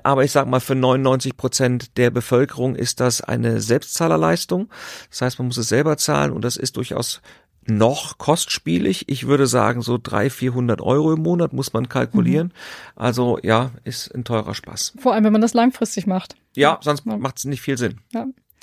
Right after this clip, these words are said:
Speaker 2: Was ich auch interessant fand, die G L P eins oder G L P one Agonisten, ähm, die sollen ja nicht nur das Gewicht reduzieren, sondern die sollen auch Auswirkungen haben auf die Lebenserwartung.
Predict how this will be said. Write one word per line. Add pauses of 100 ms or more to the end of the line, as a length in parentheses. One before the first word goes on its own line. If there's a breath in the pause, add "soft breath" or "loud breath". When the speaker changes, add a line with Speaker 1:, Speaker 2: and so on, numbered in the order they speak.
(640 loud breath)
Speaker 2:
Was
ich
auch
interessant
fand,
die
G
L
P
eins
oder
G
L
P
one
Agonisten,
ähm,
die
sollen
ja
nicht
nur
das
Gewicht
reduzieren, (400 loud breath)
sondern
die
sollen
auch
Auswirkungen
haben
auf
die
Lebenserwartung.